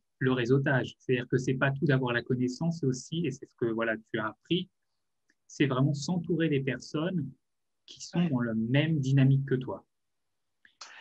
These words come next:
Speaker 1: Et
Speaker 2: Puis moi, je, peut-être, au même, j'irais même plus loin que ça, euh, Olivier. Je te dirais que t'entourer des personnes qui sont dans le même dynamisme que toi, oui, c'est bien. Cependant, moi, je veux des gens qui sont avancés. Tu sais, c'est un peu, moi, j'ai fait beaucoup de sport, le basket.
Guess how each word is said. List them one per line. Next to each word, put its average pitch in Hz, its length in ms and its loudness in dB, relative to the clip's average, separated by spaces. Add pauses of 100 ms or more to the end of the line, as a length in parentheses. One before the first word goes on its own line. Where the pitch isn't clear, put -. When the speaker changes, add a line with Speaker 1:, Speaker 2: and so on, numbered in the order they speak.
Speaker 1:
Et 123 160 -4 (100)
Speaker 2:
Puis 233 180 2
moi, 240 220 6
je, 294 80 4 (220)
peut-être, 254 260 6
au 202 80 10
même, 233 440 4
j'irais 185 280 4
même 214 220 0
plus - 160 -6
loin 196 160 0
que 190 60 -8
ça, 240 260 8
euh, 185 220 6
Olivier. 180 560 0
Je - 80 -6
te 202 60 4
dirais 190 300 4
que 208 320 2 (320)
t'entourer 214 380 6
des 247 140 2
personnes 226 340 0
qui - 60 -10
sont 190 120 2
dans 170 140 2
le 170 140 -2
même 202 280 0
dynamisme 180 720 -10
que 165 120 -4
toi, 196 440 4
oui, 185 200 -2
c'est 170 160 2
bien. 170 400 -6 (480)
Cependant, 185 560 2
moi, 196 320 0
je 190 100 -2
veux 180 140 0
des 170 160 0
gens 185 260 0
qui - 100 -8
sont 175 200 0
avancés. 165 600 -2
Tu 208 80 -10
sais, - 40 -12
c'est 214 100 6
un 190 80 4
peu, 220 120 -2
moi, 208 120 0
j'ai 196 100 0
fait 185 100 -2
beaucoup 175 180 -4
de 190 100 6
sport, 196 260 4
le 196 80 4
basket. 214 480 2